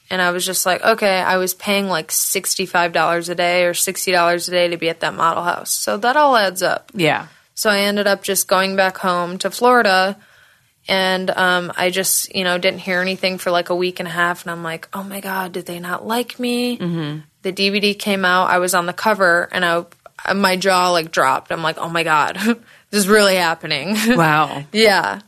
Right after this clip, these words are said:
Speaker 1: And, um, they ended up getting me, uh, like, three bookings in Florida. And then, um, my agent had told me, "If you move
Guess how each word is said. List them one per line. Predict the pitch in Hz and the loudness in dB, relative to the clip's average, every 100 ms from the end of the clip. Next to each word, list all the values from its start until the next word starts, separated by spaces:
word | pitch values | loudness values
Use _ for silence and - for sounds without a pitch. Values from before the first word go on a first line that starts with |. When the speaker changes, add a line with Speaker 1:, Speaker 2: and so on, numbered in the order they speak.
| - | -4
Speaker 1:
And, | 208 202 202 | 0 0 2
um, | 190 185 180 185 190 _ - - _ - _ - | 2 2 0 -4 -8 _ -20 -20 _ -20 _ 2
they | 202 208 | 4 4
ended | 208 202 | 2 0
up | 196 - | 0 2
getting | 190 185 190 | 2 2 0
me, | 185 180 175 170 160 120 - - | -2 -2 -2 -4 -4 -8 -8 -4
uh, | 101 90 | -2 0
like, | 208 - | -2 -4
three | - 214 233 | -8 -2 -2
bookings | 226 240 247 254 262 262 | 0 0 0 -4 -2 -2
in | 220 | -4
Florida. | 208 190 196 208 277 339 - _ _ _ _ _ | -2 4 4 6 4 0 -4 _ _ _ _ _
And | 185 185 180 | -4 -4 0
then, | 175 175 175 - | 0 0 -2 -4
um, | 175 175 175 175 180 _ _ _ | -2 0 -2 -4 -14 _ _ _
my | 190 175 175 170 | -4 -2 -2 -2
agent | 185 180 180 170 | -2 -2 -4 -4
had | 180 165 | -8 -6
told | 180 175 | -2 -2
me, | 175 170 165 | -2 -6 -6
"If | 180 - | -8 -4
you | 202 | -4
move | 190 190 190 190 180 - | -2 -2 0 -2 -4 -10